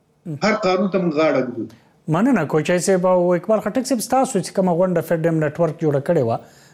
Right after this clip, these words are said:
Speaker 2: په اسلام آباد کې، دا یو فیصله شوې وه چې تاسو به حکومت پاکستان، که دا فیصله کړې ده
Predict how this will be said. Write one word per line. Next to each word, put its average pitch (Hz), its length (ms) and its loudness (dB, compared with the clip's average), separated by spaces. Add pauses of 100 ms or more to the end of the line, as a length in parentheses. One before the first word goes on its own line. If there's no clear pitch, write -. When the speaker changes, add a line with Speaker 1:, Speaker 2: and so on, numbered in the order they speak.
(120)
Speaker 2:
په 147 140 0
اسلام 139 240 0
آباد 147 240 0
کې، 131 100 -6 (480)
دا 180 140 2
یو 220 160 2
فیصله 202 320 0
شوې 233 240 2
وه 214 80 2
چې - 160 -6
تاسو 208 280 0
به 185 100 2 (180)
حکومت 170 400 -2 (140)
پاکستان، 143 420 0 (180)
که 131 100 -4
دا 147 200 2
فیصله 147 320 0
کړې 160 320 2
ده 123 60 0